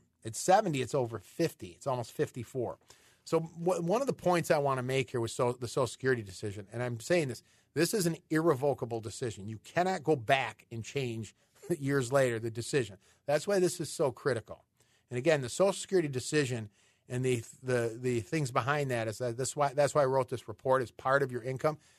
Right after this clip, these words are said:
This is just one piece, okay? So my point is,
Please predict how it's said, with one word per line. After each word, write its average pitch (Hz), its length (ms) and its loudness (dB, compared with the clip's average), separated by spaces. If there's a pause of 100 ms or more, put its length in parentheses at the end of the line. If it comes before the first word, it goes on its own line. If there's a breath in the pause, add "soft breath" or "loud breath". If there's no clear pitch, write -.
(140 soft breath)
This 190 160 0
is 277 120 -2
just 175 240 0
one 143 280 2
piece, - 480 -10 (360)
okay? 135 320 2 (380 soft breath)
So 160 360 6 (100)
my 151 160 2
point 226 400 4
is, 127 360 -2